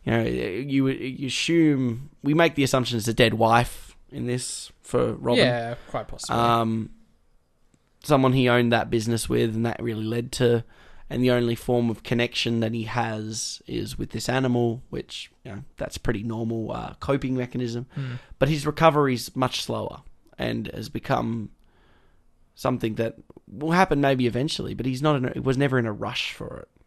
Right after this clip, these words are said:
Speaker 1: because he removed himself from the world. <laughs>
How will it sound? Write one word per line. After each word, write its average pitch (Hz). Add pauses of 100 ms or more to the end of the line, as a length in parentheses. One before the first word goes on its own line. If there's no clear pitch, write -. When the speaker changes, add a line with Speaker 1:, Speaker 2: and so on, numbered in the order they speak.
Speaker 1:
because - (1400)
he 127
removed 131
himself 120
from 123
the 113
world. 151
<laughs> -